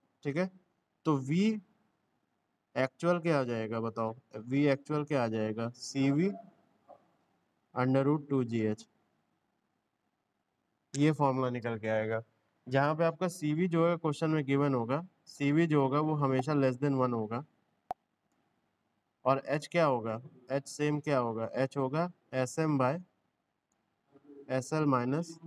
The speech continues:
one into X। बोलो, क्या समझ में आ गया Pitot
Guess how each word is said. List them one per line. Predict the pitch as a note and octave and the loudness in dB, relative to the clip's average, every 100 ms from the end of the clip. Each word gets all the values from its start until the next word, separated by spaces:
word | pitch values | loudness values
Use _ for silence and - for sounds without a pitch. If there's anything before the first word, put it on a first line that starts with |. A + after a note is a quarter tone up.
| - _ _ _ _ - | -20 _ _ _ _ -6
one | B2+ C3+ C3+ | 0 2 0
into | B2 B2+ | -2 -2
X। | A2+ G#2+ - - | -4 -6 -12 -6
बोलो, | C3 C3 A#2+ - _ _ _ _ - F3 - _ _ _ _ _ _ _ E3 F3 F3+ - _ _ _ _ | 0 0 0 -4 _ _ _ _ -20 -20 -20 _ _ _ _ _ _ _ -20 -20 -20 -20 _ _ _ _
क्या | - C#3 | -2 -2
समझ | C#3 C#3 C#3+ | 0 -2 0
में | C#3+ | 0
आ | C#3 | 0
गया | D3 E3+ | -2 -2
Pitot | D#3 C#3 C3+ | -2 -2 -4